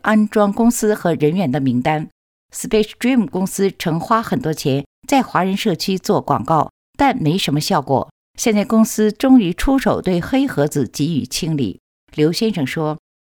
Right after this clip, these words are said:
这些低价网络其实经常出现故障，网络也不稳定，安装的公司或个人还容易卷钱跑路，客户有可能还得不偿失。另外，那些偷流量的人如果被起诉的话，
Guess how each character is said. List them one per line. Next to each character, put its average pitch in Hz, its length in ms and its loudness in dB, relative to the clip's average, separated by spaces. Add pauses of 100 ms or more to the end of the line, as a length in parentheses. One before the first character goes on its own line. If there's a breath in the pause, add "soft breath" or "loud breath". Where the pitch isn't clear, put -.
这 254 140 2
些 233 160 2
低 285 160 -2
价 240 180 0
网 135 200 0
络 156 180 -2
其 196 220 -4
实 180 180 -4
经 269 240 0
常 147 260 -4
出 190 140 -8
现 170 260 -4
故 170 220 -4
障， 131 300 -4 (320)
网 175 180 2
络 240 260 2
也 143 160 -4
不 156 220 -6
稳 135 180 -4
定， 143 260 -6 (320)
安 208 120 0
装 214 160 0
的 170 80 -4
公 226 220 0
司 220 280 -2
或 202 280 0
个 240 240 -2
人 147 240 -2
还 160 160 -2
容 156 240 0
易 175 160 -2
卷 127 260 0
钱 160 260 -6
跑 - 260 -4
路， 139 300 -4 (380)
客 311 200 2
户 226 140 2
有 170 140 2
可 202 180 0
能 143 180 4
还 143 240 -2
得 151 240 0
不 175 240 -2
偿 117 260 -4
失。 180 360 -4 (480)
另 294 160 2
外， 233 120 2
那 214 140 0
些 226 200 4
偷 277 280 0
流 156 200 2
量 185 180 0
的 147 100 2
人 135 260 0 (220)
如 247 120 2
果 254 140 2
被 220 220 0
起 - 320 -6
诉 196 240 -4
的 147 100 -2
话， 139 340 -8